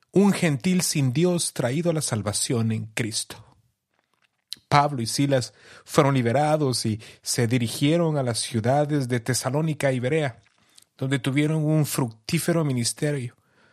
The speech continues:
viendo a muchos llegar a Cristo. Pero luego se dirigieron a Iconio,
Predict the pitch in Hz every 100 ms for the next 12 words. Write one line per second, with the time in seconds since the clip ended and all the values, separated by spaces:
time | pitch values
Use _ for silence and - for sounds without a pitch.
0 | _ _ - 113 131 160 170 165 160 131
1 | 135 151 160 165 131 117 113 123 135 -
2 | 147 143 - 156 - _ _ _ _ _
3 | _ _ _ _ _ - - 123 123 151
4 | 156 151 117 - - - 131 117 113 -
5 | 156 147 147 113 _ - 120 113 160 170
6 | 156 127 110